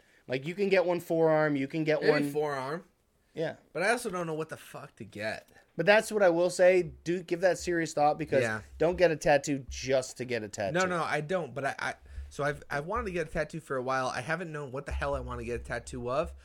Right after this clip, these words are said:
Speaker 2: but I also know that I wanna get it for something that's meaningful and also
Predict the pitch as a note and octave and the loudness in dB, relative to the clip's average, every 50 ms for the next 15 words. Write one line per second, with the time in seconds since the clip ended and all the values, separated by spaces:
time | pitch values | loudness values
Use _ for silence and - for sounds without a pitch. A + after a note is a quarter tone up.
0 | - - - - C3 C#3 C#3 D3 D#3+ E3 E3 F#3 E3 D#3 D3+ D3 C3+ C#3 C3+ C3 | -20 -16 -10 -6 -4 -2 0 0 0 -2 -4 -6 -8 -8 -6 -6 -4 -4 -4 -4
1 | B2 C3+ D3 D#3+ D#3+ D3+ D#3+ D#3 D3+ C#3 C#3+ C#3 - - C#3+ C#3+ C3+ B2+ A#2+ A#2 | -4 -4 -6 -6 -4 -4 -4 -4 -4 -4 -8 -10 -12 -12 -12 -10 -10 -10 -10 -10
2 | - B2 C3 C#3 D3+ E3 E3 - F3+ E3+ D#3 C#3+ C3 C#3 D3+ - - D#3 C#3+ | -10 -10 -8 -8 -8 -8 -10 -8 -10 -8 -8 -8 -8 -8 -8 -6 -4 -6 -6